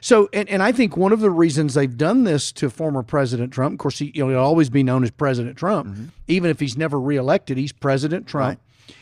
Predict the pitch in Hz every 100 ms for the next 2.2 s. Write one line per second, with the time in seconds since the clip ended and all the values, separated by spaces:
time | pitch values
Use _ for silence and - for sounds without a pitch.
0 | - 175 185 - 240 349 170 147 262 285
1 | 165 156 139 139 120 123 113 226 202 143
2 | 156